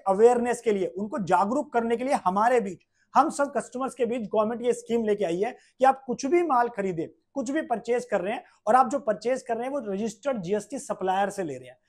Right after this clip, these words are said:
अब आपको ये समझना पड़ेगा, जो पर्सन जीएसटी में रजिस्टर्ड होगा वही तो आपको इनवॉइस दे पाएगा ये वाला। तो इसके लिए दोस्तों आप ये समझिए पहले कि देखिए, जीएसटी आप हर किसी से नहीं मांग सकते कि सर मुझे,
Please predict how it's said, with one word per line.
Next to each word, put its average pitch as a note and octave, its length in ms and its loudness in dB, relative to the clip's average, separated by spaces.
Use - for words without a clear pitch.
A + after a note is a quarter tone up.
अब F#3 100 2
आपको A#3+ 220 2
ये D#4 100 -2
समझना A#3 400 -2
पड़ेगा, B3 400 0
जो G3+ 180 4
पर्सन C4 360 -2
जीएसटी A3+ 340 -2
में C4+ 120 2
रजिस्टर्ड A3+ 360 0
होगा A#3 160 2
वही G#3+ 240 2
तो A#3+ 100 2
आपको A#3+ 240 2
इनवॉइस A#3 300 0
दे A#3 120 2
पाएगा C4 260 0
ये C#4+ 80 2
वाला। A#3 200 4
तो - 100 -8
इसके A3 260 -4
लिए C4 80 4
दोस्तों C4 280 2
आप A3+ 320 2
ये A3 160 4
समझिए B3 360 -2
पहले B3+ 240 0
कि C4+ 100 -4
देखिए, B3 220 -4
जीएसटी A#3 540 -2
आप A3+ 300 0
हर A3+ 80 0
किसी A3+ 260 -8
से C4+ 120 -4
नहीं A#3 180 -4
मांग G#3+ 180 -4
सकते G#3+ 280 -4
कि A#3 80 -4
सर A3+ 140 -2
मुझे, A3+ 300 -2